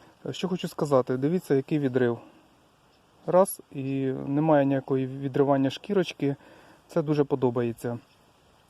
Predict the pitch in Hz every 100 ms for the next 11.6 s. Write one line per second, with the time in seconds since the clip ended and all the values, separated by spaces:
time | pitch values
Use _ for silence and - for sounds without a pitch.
0 | - - - - - 165 160 156 151 -
1 | - - - 135 131 120 117 127 127 123
2 | - - - - - 131 131 - 135 123
3 | 117 120 113 - 151 - 175 - 170 156
4 | 135 - - - - - 143 147 165 151
5 | 170 156 147 151 143 139 - _ _ _
6 | - _ _ - - _ _ _ - 135
7 | 143 135 135 - 143 143 190 185 - 147
8 | 135 139 135 202 196 170 156 151 - -
9 | - - - - - - - - - -
10 | _ _ _ _ _ - _ - 170 165
11 | - 160 151 - 147